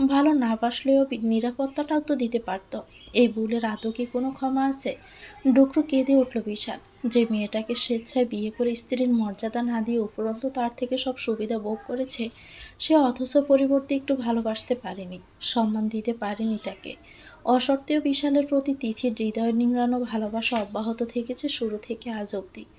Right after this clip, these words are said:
সেগুলো কিভাবে ভুলে যাবে বিশাল? ঘরের মেঝে থেকে উঠে কোনো রকমে বাইরে বের হলো। দু চোখের কোণায় অনুতাপের লবণাক্ত জল। সে দিশাহারা হয়ে গেছে, মাথা আর কাজ করছে না।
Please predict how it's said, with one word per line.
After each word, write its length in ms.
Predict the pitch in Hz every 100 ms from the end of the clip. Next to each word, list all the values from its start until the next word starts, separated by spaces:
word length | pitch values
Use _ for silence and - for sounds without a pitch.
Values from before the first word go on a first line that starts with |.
| - - -
সেগুলো 420 | - 254 226 233
কিভাবে 460 | 233 226 226 233 247
ভুলে 280 | 233 240
যাবে 260 | 240 226 214
বিশাল? 420 | 202 202 254 285 - - - - -
ঘরের 320 | 262 269 285 285
মেঝে 300 | 247 233 247
থেকে 240 | 269 269
উঠে 220 | 262 277
কোনো 320 | 269 233 233 233
রকমে 400 | 226 226 240 247
বাইরে 360 | 240 220 220 233
বের 180 | 214 214 -
হলো। 280 | 202 202 - - - -
দু 160 | 226 214
চোখের 320 | 226 226 226 -
কোণায় 320 | 214 214 233
অনুতাপের 500 | 208 214 - 233 269
লবণাক্ত 640 | 240 214 220 220 208 - 214
জল। 200 | 208 208 - - - - -
সে 180 | - 302
দিশাহারা 560 | 247 233 269 262 269
হয়ে 260 | 262 233 208
গেছে, 380 | 208 208 - 262 - -
মাথা 360 | 240 214 - 220
আর 80 | 220
কাজ 320 | 208 208 -
করছে 380 | 226 214 - 202
না। 180 | 196